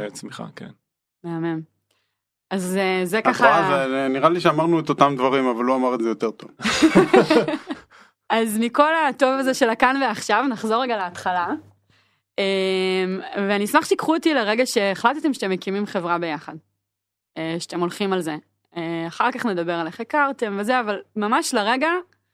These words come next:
Speaker 2: שהבנתם שאתם, שאתם נכנסים לזה ביחד.
Speaker 3: אמ,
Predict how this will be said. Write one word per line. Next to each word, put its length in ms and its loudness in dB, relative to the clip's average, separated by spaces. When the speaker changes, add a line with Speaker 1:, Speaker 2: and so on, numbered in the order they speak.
Speaker 2:
שהבנתם 480 2
שאתם, 480 -2
שאתם 180 -8
נכנסים 400 -2
לזה 160 -2
ביחד. 360 -4
Speaker 3:
אמ, 440 -6